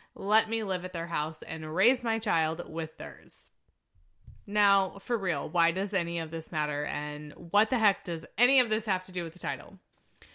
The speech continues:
So there's a lot of times, especially during deployment, um, even workups when the spouses are gone for weeks or months at a time.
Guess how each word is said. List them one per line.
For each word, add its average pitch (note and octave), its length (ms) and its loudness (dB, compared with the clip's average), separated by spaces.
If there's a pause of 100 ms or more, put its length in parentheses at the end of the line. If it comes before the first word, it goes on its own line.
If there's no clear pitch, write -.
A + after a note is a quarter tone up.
(220)
So B3 540 4
there's A#3+ 300 2
a E4 40 0
lot G3+ 260 8
of A3+ 140 2
times, F3 640 -4
especially G#3 840 -4 (340)
during F3 280 -2
deployment, E3+ 580 -6 (560)
um, F3+ 340 2
even C4 340 -2
workups G3 600 -2
when F3 540 -4
the G3 80 -6
spouses G3+ 400 -4
are G3 80 -2
gone E3 400 -2
for D#3 440 -6
weeks D#3+ 360 -8
or E3 40 -8
months D#3 280 -8
at D3+ 80 -8
a D3+ 80 -10
time. - 400 -10